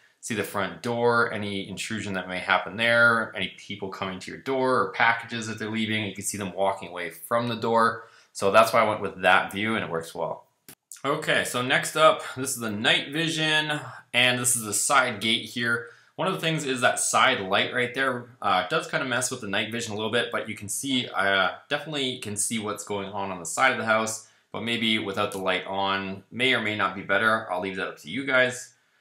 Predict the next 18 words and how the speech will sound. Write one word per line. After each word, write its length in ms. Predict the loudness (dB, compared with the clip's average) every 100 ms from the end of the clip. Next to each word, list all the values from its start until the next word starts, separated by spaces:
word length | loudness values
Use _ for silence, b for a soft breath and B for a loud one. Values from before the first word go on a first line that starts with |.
| _ _ _ _ -4
Here 200 | -2 0
is 480 | -2 -2 -4 -8
the 80 | -12
front 300 | -6 0 2
of 60 | 4
the 120 | 2
house, 480 | 4 4 4 0 -6
and 360 | 0 0 2
this 140 | -2 -4
is 120 | -4
really 280 | -2 0 -2
clear, 320 | -4 -4 -2
guys, 320 | 2 0 0
for 140 | -6 -6
night 220 | -4 -4
vision. 280 | -6 -6 -4
It 140 | 2
is 340 | 2 2 -8